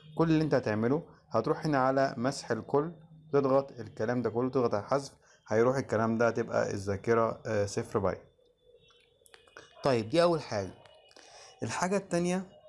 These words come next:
هتيجي برضو عند الإعدادات، بعد كده هتروح على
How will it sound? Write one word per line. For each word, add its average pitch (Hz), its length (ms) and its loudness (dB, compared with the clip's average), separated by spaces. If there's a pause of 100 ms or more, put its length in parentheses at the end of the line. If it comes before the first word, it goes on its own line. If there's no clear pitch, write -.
(140)
هتيجي 127 320 -2
برضو 131 260 2
عند 131 200 2
الإعدادات، 110 680 0 (1000)
بعد 131 200 2
كده 131 260 4
هتروح 113 440 -2
على 123 340 2